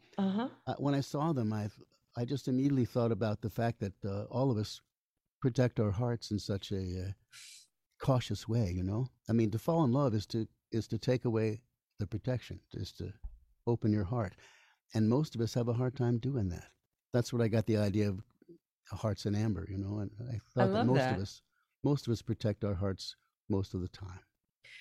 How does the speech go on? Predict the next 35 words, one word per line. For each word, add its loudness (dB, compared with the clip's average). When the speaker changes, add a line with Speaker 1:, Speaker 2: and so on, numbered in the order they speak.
Speaker 1:
So 2
Speaker 2:
Yeah. 8
Speaker 1:
you've 4
been 6
married 4
for -6
quite 2
some -4
time. 2
How 2
did, 0
how, 0
how 0
long 0
have -2
you -2
been -2
married, -4
James -12
Lee? -8
Speaker 2:
Uh, 6
this 0
is 2
my 8
third 8
wife, 4
my 4
favorite 4
of 4
the 2
bunch. 0
And, 6
uh, 8
Speaker 1:
<laughs> 6
Speaker 2:
it's, -10